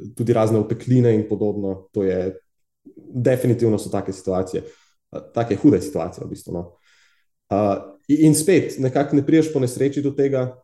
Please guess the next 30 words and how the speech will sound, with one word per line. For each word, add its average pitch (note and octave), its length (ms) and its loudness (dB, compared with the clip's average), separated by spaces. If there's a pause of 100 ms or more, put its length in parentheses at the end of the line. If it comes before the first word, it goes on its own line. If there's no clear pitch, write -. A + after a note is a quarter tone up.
(140)
eh, A2+ 60 -6
v G#2+ 160 -2
večji C#3+ 280 2
meri C3 200 4
tudi C3 180 2
ne A#2 120 4
gre A#2+ 200 2
brez A#2 320 0
uporabe A2 480 -4
kakih G#2 460 -8
zelo G#2+ 760 2
v A2+ 160 -6
teh D#3 140 4
situacijah A2+ 540 0
še - 140 -14
posebej A#2+ 460 0
koristnih, A#2+ 480 -2
eh, - 280 -12
ali F#2+ 240 -2
pa G#2 80 -6
priročnih A2+ 600 0 (420)
beljakovin A2 460 2
v F#2+ 80 -4
prahu. B2 420 -2
<laughs> A#2+ 320 -4
Mislim, G2+ 260 -8 (240)
dejansko A2+ 320 -2
si A#2+ 100 -2
ne A2+ 60 2
predst-, - 260 -6